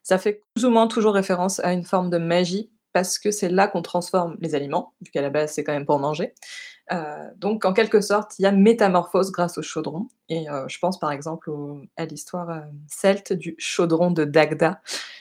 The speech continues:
euh, qui est un chaudron de ouf. Et en gros, ça a été un peu repris dans la B D, euh, Astérix, parce que, euh,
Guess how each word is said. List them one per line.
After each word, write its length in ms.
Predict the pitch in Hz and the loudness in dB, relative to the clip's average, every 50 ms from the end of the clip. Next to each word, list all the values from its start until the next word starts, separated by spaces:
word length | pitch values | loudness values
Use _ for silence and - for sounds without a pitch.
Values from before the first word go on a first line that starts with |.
| _ - - | _ -6 -6
euh, 200 | 175 151 147 143 - | -4 -4 -4 -8 -10
qui 180 | - - - | -12 -14 -16
est 20 | - | -14
un 80 | - | -12
chaudron 360 | - - - 170 - - 165 156 | -10 -8 -8 -8 -6 -6 -6 -6
de 180 | 156 160 - - | -6 -10 -8 -6
ouf. 360 | - 185 196 - - - - _ _ - - - - - _ _ _ _ _ - | -4 -4 -4 -6 -10 -16 -18 _ _ -20 -20 -20 -20 -20 _ _ _ _ _ -2
Et 160 | - 185 196 - - | -2 -2 0 4 6
en 160 | 196 202 202 | 6 8 8
gros, 260 | 185 196 190 233 247 | 6 8 8 8 8
ça 140 | 247 - 202 | 8 8 6
a 20 | |
été 160 | 180 185 - | 6 6 6
un 80 | 190 180 | 4 4
peu 100 | 185 202 | 4 4
repris 300 | 185 180 175 - - 214 | 2 2 2 2 2 2
dans 100 | 202 190 | 4 4
la 100 | 170 165 | 4 4
B 80 | 156 170 | 2 0
D, 240 | 165 160 175 175 175 | -2 0 0 0 2
euh, 200 | 165 156 151 - - | 2 2 0 0 -2
Astérix, 520 | - 160 160 - - 175 170 185 190 - | -4 -4 -4 -6 -6 -4 -4 -4 -4 -4
parce 200 | - 151 147 - | -6 -6 -6 -6
que, 100 | - 160 | -6 -6
euh, 240 | 160 165 160 143 | -4 -4 -4 -6